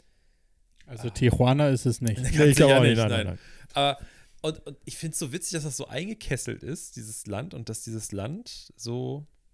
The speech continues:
Speaker 2: weiß ich nicht.
Speaker 1: Also, äh, ich denke, dass, ähm,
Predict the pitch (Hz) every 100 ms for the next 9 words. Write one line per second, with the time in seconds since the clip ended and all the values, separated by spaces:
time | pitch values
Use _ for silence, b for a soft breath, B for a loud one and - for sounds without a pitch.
0 | _ _ _ - 120 - 92 - _ b
1 | b b 127 120 139 143 147 143 131 -
2 | 143 147 147 143 123 127 - 160 139 120
3 | 120 117 117